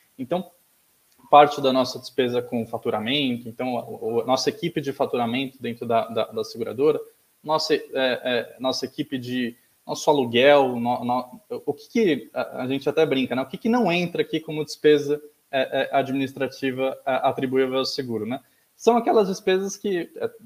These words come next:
toda seguradora entra, né? Mas com exceção de algumas despesas que não são realizadas para a operação, né? Naturalmente, né? Então, tem algumas despesas, por exemplo, é,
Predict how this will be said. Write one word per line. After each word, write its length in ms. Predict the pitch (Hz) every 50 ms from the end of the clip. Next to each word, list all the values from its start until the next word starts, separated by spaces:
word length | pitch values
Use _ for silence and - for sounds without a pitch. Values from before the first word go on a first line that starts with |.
| - -
toda 180 | 147 165 165
seguradora 540 | 156 - 151 139 135 131 127 139 135 135 127
entra, 220 | 156 208 - 220 185
né? 100 | 170 180
Mas 240 | 180 170 160 - -
com 200 | _ 214 220 233
exceção 440 | 220 - 233 214 - - 220 233
de 60 | 220 226
algumas 280 | 214 202 226 220 214
despesas 460 | 208 196 - - - 202 208 208 202
que 120 | - - 190
não 220 | 180 190 202 220
são 380 | 214 - - 196 202 202 202 180 165
realizadas 680 | 185 185 180 185 170 151 147 156 160 165 170 170 -
para 260 | - _ - 208 214
a 40 | 202
operação, 500 | 196 - 190 196 190 - - 143 131 - _
né? 140 | - 143 151 - _ _ _ _ _ _ -
Naturalmente, 640 | 147 143 - - 160 156 147 127 113 107 107 -
né? 80 | 120 117
Então, 200 | 117 - 127 131
tem 140 | - 147 143
algumas 360 | 135 131 135 165 165 151 139
despesas, 400 | 143 - - - 143 135 127 -
por 140 | - 135 123
exemplo, 500 | 120 117 127 127 123 127 127 120 - - _ _ _ _ _ _ _ _
é, 460 | _ - - - - - - 139 139